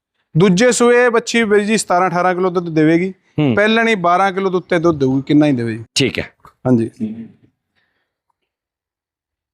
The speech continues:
Speaker 2: ਸੋ ਇਹਦੀ ਡਿਮਾਂਡ ਅੜਤਾਲੀ ਹਜ਼ਾਰ।
Speaker 1: ਹਾਂਜੀ।
Speaker 2: ਚਾਰ ਨੰਬਰ ਤੇ ਤੁਹਾਨੂੰ ਸਾਹੀਵਾਲ ਵੈੜ ਦਿਖਾਉਣੇ ਆ। ਇਹਦੀ ਕੀ ਡਿਟੇਲ ਆ ਬਾਈ?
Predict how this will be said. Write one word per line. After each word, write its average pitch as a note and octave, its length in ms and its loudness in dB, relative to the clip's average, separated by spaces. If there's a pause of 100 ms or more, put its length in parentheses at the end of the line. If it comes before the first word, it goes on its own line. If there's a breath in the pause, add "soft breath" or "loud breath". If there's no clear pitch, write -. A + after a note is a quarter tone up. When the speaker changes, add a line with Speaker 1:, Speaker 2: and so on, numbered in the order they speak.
(1700)
Speaker 2:
ਸੋ A2+ 200 0
ਇਹਦੀ B2 180 2
ਡਿਮਾਂਡ A2+ 480 0
ਅੜਤਾਲੀ A#2 520 -2
ਹਜ਼ਾਰ। F2 380 -4 (260)
Speaker 1:
ਹਾਂਜੀ। A#2 280 -2 (240)
Speaker 2:
ਚਾਰ C3+ 300 -2
ਨੰਬਰ D3 300 -2
ਤੇ C#3 120 2
ਤੁਹਾਨੂੰ C3+ 460 0
ਸਾਹੀਵਾਲ C3 760 0 (260)
ਵੈੜ A#2 220 -2
ਦਿਖਾਉਣੇ F#2+ 460 -4
ਆ। F2 40 -12 (800)
ਇਹਦੀ F3 220 2
ਕੀ F#3 120 0
ਡਿਟੇਲ E3 340 2
ਆ E3 60 2
ਬਾਈ? F3 200 0